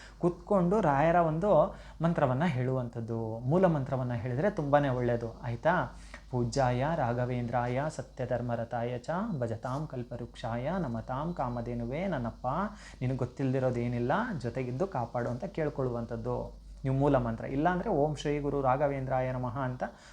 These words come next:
ಒಂದು ಇಪ್ಪತ್ತೊಂದು ಸಲ ಕಣ್ಣು ಮುಚ್ಕೊಂಡು ಹೇಳಿ. ಕಣ್ಮುಂದೆ ರಾಯರೇ ಇರಬೇಕು ನಿಮ್ಗೆ, ಬೇರೆ ಏನೂ ಸಹ ಇರಬಾರ್ದು. ಯಾರೋ ಓಡಾಡ್ತಿದ್ದಾರೆ ಆ ಕಡೆ ಈ ಕಡೆ ನೋಡುವಂಥದ್ದಲ್ಲ. ಅಂದ್ರೆ ಮನಸ್ಥಿತಿಯಲ್ಲಿ ಬಂದ್ಬಿಡುತ್ತೆ, ಯಾರೋ ಓಡಾಡ್ತಿದ್ದಾರೆ ಅನ್ನೋ ಒಂದ್ಸಲ ಕಣ್ಣು ಬಿಡುವಂಥದ್ದಾಗಿರ್ಬೋದು, ಆಗತ್ತೆ.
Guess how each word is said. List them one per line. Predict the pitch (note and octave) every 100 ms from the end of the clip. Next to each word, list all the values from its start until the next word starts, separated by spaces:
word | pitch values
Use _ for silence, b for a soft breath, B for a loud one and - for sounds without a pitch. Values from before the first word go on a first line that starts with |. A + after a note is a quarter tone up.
| B
ಒಂದು | C3+ B2+
ಇಪ್ಪತ್ತೊಂದು | - C#3 C#3 B2+
ಸಲ | A#2+ C#3+
ಕಣ್ಣು | D#3+ - C#3+ D#3+
ಮುಚ್ಕೊಂಡು | D3+ - D#3+ B2+
ಹೇಳಿ. | A#2+
ಕಣ್ಮುಂದೆ | A2+ C3 C3 C3 C3 F3+
ರಾಯರೇ | C3+ A#2 C3+ D#3+
ಇರಬೇಕು | B2+ A#2+ B2+
ನಿಮ್ಗೆ, | A#2 A2+
ಬೇರೆ | A2+ A#2+ A#2+
ಏನೂ | A#2 C3+ E3+
ಸಹ | F3+ D3+
ಇರಬಾರ್ದು. | E3 C#3+ A#2 B2 A#2 - B B B B
ಯಾರೋ | B2+ B2+
ಓಡಾಡ್ತಿದ್ದಾರೆ | C#3 C3 C#3+ C3+ C3+ B2+
ಆ | B2+ A2+
ಕಡೆ | C#3 C3
ಈ |
ಕಡೆ | C3
ನೋಡುವಂಥದ್ದಲ್ಲ. | B2 C3 C3+ A#2+ A#2+ A2+ A2+
ಅಂದ್ರೆ | A#2 A#2+ C#3
ಮನಸ್ಥಿತಿಯಲ್ಲಿ | C#3 A#2+ C3+ - C3+ C3+ B2
ಬಂದ್ಬಿಡುತ್ತೆ, | B2 C3 C3 B2 A2+ - b b b
ಯಾರೋ | B2+ C3
ಓಡಾಡ್ತಿದ್ದಾರೆ | B2 C3 A#2+ B2+ A#2+
ಅನ್ನೋ | A#2+
ಒಂದ್ಸಲ | A#2+ A#2 B2+
ಕಣ್ಣು | A#2+ - C3
ಬಿಡುವಂಥದ್ದಾಗಿರ್ಬೋದು, | B2 A#2+ A#2+ A2 A#2 A2+ A#2 A2+ A#2 -
ಆಗತ್ತೆ. | A#2+ D#3 E3 - A2